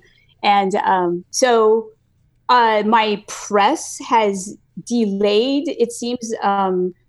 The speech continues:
releasing it for various reasons, and that has gotten some people riled up, and I wish I could release it, but that's, you know, the press gave me an apology for it, but there's nothing I can do about it. It releases on January eighteenth from the press.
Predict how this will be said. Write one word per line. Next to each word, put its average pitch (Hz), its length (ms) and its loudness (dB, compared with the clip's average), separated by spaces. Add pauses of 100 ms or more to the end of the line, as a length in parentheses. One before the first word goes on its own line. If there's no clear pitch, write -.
releasing 226 600 2
it - 180 0
for 262 160 0
various 247 420 2
reasons, 269 640 0
and 208 160 0
that 208 240 2
has 220 300 -4 (340)
gotten 220 320 0
some 220 180 -6
people 214 300 -2
riled 190 380 2
up, 240 160 0
and 196 100 0
I 185 140 2
wish 196 240 0
I 226 80 2
could 220 240 -4
release 214 320 -4
it, - 120 0
but 185 140 -6
that's, - 420 -4 (440)
you 208 100 -2
know, 202 400 0
the 196 80 2
press - 600 -4 (140)
gave 214 200 0
me 226 80 -2
an 208 60 -4
apology 202 420 0
for 196 240 -2
it, 180 160 -2
but 180 240 -4 (100)
there's 196 160 -2
nothing 214 240 0
I 180 60 0
can 180 120 -8
do 190 120 -2
about 175 240 2
it. 185 60 -2
It 190 40 -8
releases 226 500 0
on 202 160 2
January 196 460 -2
eighteenth - 760 -6
from 208 300 2
the 185 80 0
press. - 540 -8